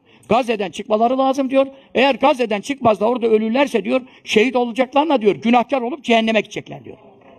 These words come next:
Evet, bunun sesi var. Yok yani, özeti bu. Yani, şey diyor, Aziz Bayındır diyor. Nisa Suresi doksanıncı ayet. Her şeye bir ayet okuyor, manyak manyak ayetler okuyor. Allah hiç, Allah olmayan bir şeyi bilmez diye ayet okuyor ya. Allah, vallahi bir külli şeyin alim, bütün Kur'an Allah her şeyi bilir diyor.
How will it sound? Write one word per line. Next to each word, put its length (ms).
Evet, 260
bunun 140
sesi 280
var. 180
Yok 180
yani, 300
özeti 360
bu. 240
Yani, 280
şey 240
diyor, 160
Aziz 220
Bayındır 300
diyor. 140
Nisa 300
Suresi 260
doksanıncı 440
ayet. 120
Her 140
şeye 240
bir 120
ayet 140
okuyor, 220
manyak 320
manyak 200
ayetler 280
okuyor. 200
Allah 280
hiç, 340
Allah 360
olmayan 400
bir 60
şeyi 220
bilmez 320
diye 100
ayet 260
okuyor 240
ya. 180
Allah, 420
vallahi 380
bir 60
külli 240
şeyin 180
alim, 220
bütün 180
Kur'an 240
Allah 200
her 80
şeyi 220
bilir 220
diyor. 200